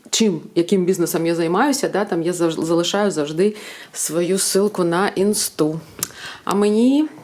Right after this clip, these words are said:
час йти. Як завжди, я беру свій ноут, тому що без нього я не можу жити. Якщо буде Zoom, я не люблю робити Zoom з телефону. Для мене це як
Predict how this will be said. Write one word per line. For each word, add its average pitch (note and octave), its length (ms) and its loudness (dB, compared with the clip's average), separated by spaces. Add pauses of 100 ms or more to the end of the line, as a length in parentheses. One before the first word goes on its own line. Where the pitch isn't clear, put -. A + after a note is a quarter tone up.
(140)
час G3+ 360 -2
йти. A3+ 420 -2 (520)
Як G3 200 0
завжди, F3 440 0
я F3 160 2
беру E3 320 0
свій D3 280 -2
ноут, A#3+ 600 0 (1040)
тому F#3+ 240 2
що F#3+ 160 0
без F3 220 -2
нього F3 260 0
я E3 120 2
не E3 100 2
можу E3+ 380 2 (280)
жити. F3+ 500 0 (140)
Якщо F3+ 320 0
буде D#3 240 -4
Zoom, D#3+ 320 0
я D3 100 0
не D#3+ 120 0
люблю D3+ 320 -2
робити D3+ 340 -2
Zoom D#3 260 -2
з D#3+ 60 -4
телефону. E3 560 0
Для D3+ 140 2
мене D#3 220 0
це D#3+ 160 -2
як D#3 260 -4